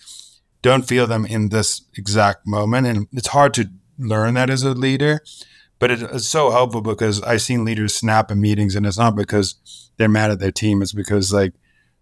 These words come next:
they just got yelled at at home, or they've, like, their kids are screaming in the background, or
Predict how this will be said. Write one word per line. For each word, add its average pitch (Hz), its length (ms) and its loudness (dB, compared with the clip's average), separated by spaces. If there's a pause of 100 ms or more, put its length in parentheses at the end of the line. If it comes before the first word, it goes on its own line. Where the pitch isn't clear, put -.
(180)
they 107 120 2
just 98 180 0
got 95 220 -2
yelled 101 240 0
at 101 120 -2
at 101 140 -2
home, 113 380 2
or 104 160 0
they've, 101 280 0
like, 98 300 0 (220)
their 101 100 -2
kids 104 380 -4
are 98 100 0
screaming 104 480 0
in 104 100 2
the 104 80 0
background, 107 640 2
or 101 220 -2